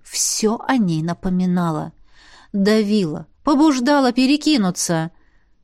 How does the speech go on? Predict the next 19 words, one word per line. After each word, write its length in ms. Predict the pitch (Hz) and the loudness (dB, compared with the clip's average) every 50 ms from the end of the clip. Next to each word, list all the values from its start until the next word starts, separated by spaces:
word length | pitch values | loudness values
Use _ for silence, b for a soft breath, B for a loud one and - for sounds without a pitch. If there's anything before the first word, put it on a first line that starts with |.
| _ _ _ _ _ _ | _ _ _ _ _ _
Пришлось 500 | - 214 214 208 - 226 220 214 220 196 | -2 0 0 0 0 0 0 0 0 0
даже 320 | 190 208 214 214 214 226 | 0 0 0 0 0 -2
сцепить 600 | 220 - - - 226 214 - _ - 247 233 214 | -2 -4 -4 -2 -2 -2 -2 _ 0 0 0 0
зубы, 300 | 202 220 277 311 262 226 | -2 0 0 0 0 0
чтобы 380 | 202 - - - 170 165 175 180 | -2 -2 -4 -6 -4 -2 0 0
не 160 | 180 196 202 | 2 0 0
стать 300 | - - - 196 190 - | -2 -2 -4 -4 -4 -2
волчицей, 680 | 196 214 226 240 233 - - 269 254 - - 170 160 - | 0 0 0 0 -2 -2 -2 -2 -4 -4 -6 -8 -6 -6
услышавшей 680 | 165 - - 190 180 - - 190 175 - - 208 202 | -8 -4 -2 -2 -2 -2 -2 -4 -4 -2 -2 0 0
зов 320 | 185 170 196 185 - - - | 0 0 0 -2 -2 -6 -4
предков. 600 | - 220 220 185 - - - 165 147 - - - _ _ _ _ _ _ _ _ _ _ _ _ _ _ - | -2 0 0 0 -2 -8 -10 -12 -12 -12 -16 -20 _ _ _ _ _ _ _ _ _ _ _ _ _ _ -2
Не 180 | 208 202 196 | 0 0 0
знаю, 380 | 180 175 180 175 165 160 160 156 | 0 0 -2 -2 -2 -4 -6 -6
чувствовали 540 | - - 220 - - - 214 196 202 208 214 | -6 -8 -8 -8 -6 -6 -4 -2 0 0 0
ли 140 | 196 202 | -2 -4
то 180 | 190 - 214 202 | -4 -4 -4 -4
же 120 | 190 202 | -2 -4
самое 420 | 185 - 214 208 214 214 202 196 196 | -6 -2 -2 0 0 2 2 0 0
остальные, 840 | 190 - - - 196 190 185 180 180 214 277 294 226 190 170 165 | -2 -2 -2 -2 0 0 2 2 2 2 2 2 2 0 -2 -4